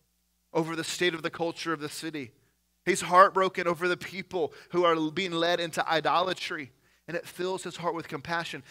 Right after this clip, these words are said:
And he moves toward people, not away from them. He doesn't like what he sees. He hates the state of the city. But it moves him toward them, not away from them. It moves him to action.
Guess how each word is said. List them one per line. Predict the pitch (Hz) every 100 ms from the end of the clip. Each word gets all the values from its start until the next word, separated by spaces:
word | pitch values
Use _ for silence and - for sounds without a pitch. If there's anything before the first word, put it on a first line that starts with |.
| - -
And | 160
he | 151 151
moves | 160 180 156 - -
toward | - 202 233 233
people, | 233 240 - 233 233 - _ _ -
not | 170 190
away | 180 175
from | 156 120 98
them. | 80 _ _ _ _ _ _ _ _ _ _ - -
He | 190
doesn't | 131 226 240 262
like | 214 254 247
what | 254
he | 240
sees. | 277 277 202 - - _ _ _ _ _ _ _ -
He | 240
hates | 196 165 240 269 -
the | 254
state | - 247 254
of | 247
the | 233
city. | - 240 247 185 - _ _ _ _ _ _ _ _ _ _ _ -
But | 143
it |
moves | 151 165 170
him | 175 151 127 - _ _ -
toward | - 190 202
them, | 170 165
not | 160
away | 156 147
from | 147 120
them. | 117
It |
moves | 135 160
him | 143
to | 135 - 135
action. | 135 - -